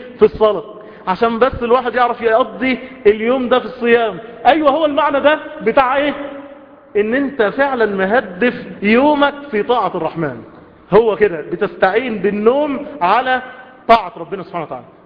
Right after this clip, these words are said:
خلاص، هننام ونبتدي نتوجه بقى كل واحد لشغله. أهم حاجة في طريق الشغل وانت بتشتغل وظيفة الذكر، الذكر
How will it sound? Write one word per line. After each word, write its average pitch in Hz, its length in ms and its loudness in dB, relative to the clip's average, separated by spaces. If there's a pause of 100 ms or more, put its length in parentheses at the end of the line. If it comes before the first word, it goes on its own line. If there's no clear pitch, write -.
خلاص، 240 260 2 (300)
هننام 240 480 -2 (280)
ونبتدي 285 680 -2 (140)
نتوجه 214 480 2
بقى 226 180 2
كل 226 180 0
واحد 226 360 0
لشغله. 156 420 -2 (420)
أهم 220 440 0
حاجة 160 500 -2 (480)
في 185 100 -2
طريق 190 260 0
الشغل 208 400 0 (640)
وانت 240 260 2
بتشتغل 233 580 0 (400)
وظيفة 175 360 0
الذكر، 127 400 -6 (840)
الذكر 185 540 0